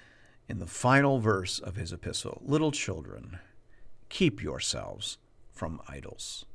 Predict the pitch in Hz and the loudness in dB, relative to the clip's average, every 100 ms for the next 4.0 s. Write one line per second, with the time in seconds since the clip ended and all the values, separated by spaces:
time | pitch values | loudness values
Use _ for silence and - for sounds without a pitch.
0 | - - - - - - - - - - | -14 -14 -14 -16 -18 -16 -16 -16 -18 -18
1 | - 135 117 110 101 131 113 107 101 104 | -2 0 2 0 2 6 8 6 2 2
2 | 107 104 95 113 131 92 98 - - - | 2 2 0 4 4 2 -4 -14 -6 4
3 | 165 170 - 101 - 117 107 76 98 107 | 6 6 0 -4 -2 -2 0 -2 -6 -8